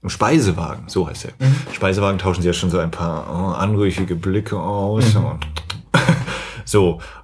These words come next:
Speaker 1: äh, in der Hinsicht könnte ich es noch, äh, ja, ich kann es noch nachvollziehen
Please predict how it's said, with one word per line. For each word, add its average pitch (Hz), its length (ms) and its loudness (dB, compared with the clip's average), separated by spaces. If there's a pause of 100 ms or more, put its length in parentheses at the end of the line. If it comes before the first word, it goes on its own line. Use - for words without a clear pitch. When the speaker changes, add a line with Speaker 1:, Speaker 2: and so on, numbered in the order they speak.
Speaker 1:
äh, 95 340 2 (460)
in 95 120 -4
der 90 120 4
Hinsicht 90 220 0
könnte 95 160 2
ich 90 80 0
es 95 40 -2
noch, 90 340 -2
äh, 127 1000 -18
ja, 98 360 0
ich 110 100 0
kann 135 120 2
es 131 100 -2
noch 90 120 0
nachvollziehen 165 800 2